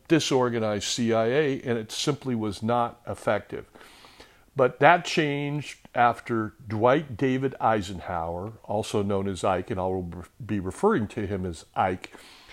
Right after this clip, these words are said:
trounced Adlai Stevenson in the election of nineteen fifty-two. It was in a landslide.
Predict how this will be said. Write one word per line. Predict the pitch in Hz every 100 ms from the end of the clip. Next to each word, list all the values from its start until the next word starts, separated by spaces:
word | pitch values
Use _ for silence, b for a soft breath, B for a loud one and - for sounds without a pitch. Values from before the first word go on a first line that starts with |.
| B
trounced | - - 151 151 - -
Adlai | 131 127 123 110
Stevenson | - 123 110 110 98 113
in | 104 98
the |
election | 101 95 104 104 - 107 98 B B B
of | - 104 101
nineteen | 98 104 95 110 90
fifty-two. | - 90 95 85 - 98 95
It |
was | 98 95
in | 95
a |
landslide. | 95 95 107 98 98 - 78 73